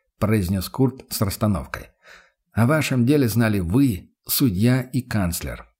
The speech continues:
Более никто, так? Однако после смерти канцлера, как вы сами заметили, кто-то решил избавиться от Иоганна Юниуса, для чего провернул это запутаннейшее дело с лавкой,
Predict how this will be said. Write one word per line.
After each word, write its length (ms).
Более 320
никто, 600
так? 280
Однако 380
после 320
смерти 380
канцлера, 720
как 180
вы 80
сами 280
заметили, 600
кто-то 260
решил 340
избавиться 540
от 120
Иоганна 420
Юниуса, 760
для 140
чего 280
провернул 920
это 320
запутаннейшее 840
дело 500
с 140
лавкой, 640